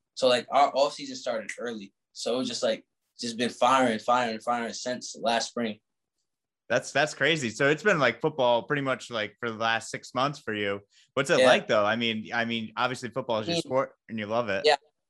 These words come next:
Speaker 1: Football. And, like, LaSalle just makes it so much better. Like, it's like, it feels like a college program there.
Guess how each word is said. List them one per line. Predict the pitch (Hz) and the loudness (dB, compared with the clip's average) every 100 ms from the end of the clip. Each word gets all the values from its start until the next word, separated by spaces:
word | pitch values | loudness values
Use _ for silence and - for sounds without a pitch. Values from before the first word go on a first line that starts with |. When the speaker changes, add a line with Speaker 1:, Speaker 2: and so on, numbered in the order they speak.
| _ | _
Speaker 1:
Football. | - _ 139 120 | -18 _ 2 2
And, | 127 143 | 2 2
like, | 143 127 | 2 0
LaSalle | 131 - 147 175 180 | -2 0 2 4 2
just | 151 139 | 0 -6
makes | 147 - | -6 -6
it | 135 | -12
so | - 139 | -8 -6
much | 127 98 | -8 -2
better. | 123 123 117 | 2 2 2
Like, | 117 113 | -2 -4
it's | 143 | 0
like, | 175 170 _ - | 0 0 _ -10
it | 131 | -6
feels | 180 190 | 0 0
like | 160 | -2
a | 113 | -8
college | - 139 139 - | -2 0 0 -2
program | 135 120 113 107 | -10 -8 -12 -10
there. | 104 | -10